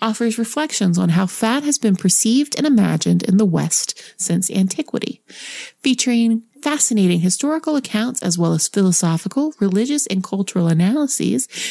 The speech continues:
including discussions of status, gender, and race. The book digs deep into the past for the roots of our current notions and prejudices.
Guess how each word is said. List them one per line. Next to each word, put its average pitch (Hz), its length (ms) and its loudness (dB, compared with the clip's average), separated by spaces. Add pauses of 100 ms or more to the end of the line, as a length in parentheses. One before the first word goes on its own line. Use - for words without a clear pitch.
including 294 480 2
discussions 185 560 2
of - 140 -4
status, 180 600 0
gender, 175 380 2
and 156 220 0
race. 262 440 0 (380)
The 277 100 -2
book 349 360 -2
digs 214 340 2
deep - 400 -4
into 185 180 2
the 220 120 -2
past 233 500 -4
for 175 140 0
the 165 100 0
roots 214 340 -2
of - 100 -6
our 151 120 -6
current - 400 -4
notions - 560 -2
and - 180 -6
prejudices. 196 840 -4